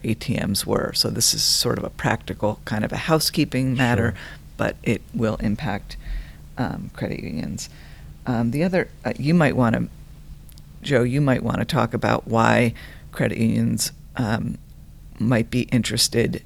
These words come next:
Speaker 1: in the insurance sandbox, um, law that passed. I know it wouldn't really impact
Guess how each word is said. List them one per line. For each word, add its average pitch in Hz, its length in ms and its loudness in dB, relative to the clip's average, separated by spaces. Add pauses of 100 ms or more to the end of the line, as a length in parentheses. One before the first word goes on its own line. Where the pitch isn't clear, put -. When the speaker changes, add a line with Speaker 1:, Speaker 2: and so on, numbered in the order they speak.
(140)
Speaker 1:
in 113 420 4
the 120 720 6 (200)
insurance 123 500 4
sandbox, 139 800 4 (580)
um, 147 360 0 (300)
law 147 240 4
that - 220 0
passed. 147 460 2 (320)
I 143 60 2
know 139 140 6
it - 80 2
wouldn't 127 260 2
really 123 400 6
impact 131 540 0